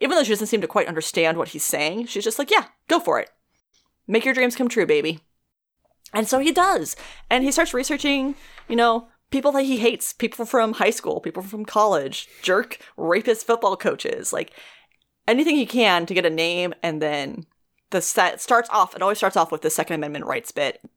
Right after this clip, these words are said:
Then people get bored, and then he feeds into the boredom and jumps into this, these new jokes.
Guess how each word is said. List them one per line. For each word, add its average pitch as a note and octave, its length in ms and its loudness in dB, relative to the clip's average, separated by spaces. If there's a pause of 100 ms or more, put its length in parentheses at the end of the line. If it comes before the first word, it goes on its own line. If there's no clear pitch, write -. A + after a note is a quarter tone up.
(100)
Then F3 160 0
people F#3 260 0
get F#3 180 -2
bored, D#3 340 2
and D3+ 80 -8
then D3+ 100 -6
he F3 100 -6
feeds D#3+ 240 -4
into D#3 160 -2
the F3 80 0
boredom D3+ 440 -2 (300)
and - 160 -6
jumps D3+ 220 -2
into C#3 160 -10
this, C#3+ 240 -14
these - 180 -10
new - 140 -12
jokes. - 360 -6